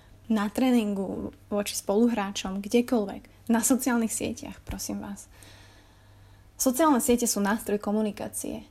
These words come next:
Nie je to čarovný prútik, ktorým si môžete dovoliť všetko. Takže niekedy si naozaj pripadám, jak nejaká mama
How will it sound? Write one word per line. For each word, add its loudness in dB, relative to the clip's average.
Nie 2
je -4
to -4
čarovný 2
prútik, -4
ktorým 0
si -4
môžete -4
dovoliť -2
všetko. -8
Takže -4
niekedy 6
si 0
naozaj 2
pripadám, 0
jak -4
nejaká -2
mama -2